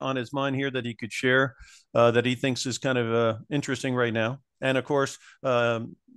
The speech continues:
a little background on yourself and, um, and what you can do for people when they contact you.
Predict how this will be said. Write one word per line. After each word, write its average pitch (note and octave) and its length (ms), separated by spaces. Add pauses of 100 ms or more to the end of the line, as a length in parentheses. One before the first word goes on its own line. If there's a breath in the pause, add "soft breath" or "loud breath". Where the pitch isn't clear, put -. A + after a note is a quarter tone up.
a - 40
little C3 220
background C3 340
on B2+ 80
yourself C3 460
and, A#2 300
um, A2 360 (100)
and A#2+ 220
what B2 200
you A#2+ 100
can A#2+ 120
do A#2+ 120
for B2 120
people A#2 380
when A2 100
they G#2 100
contact A2 520
you. G#2+ 100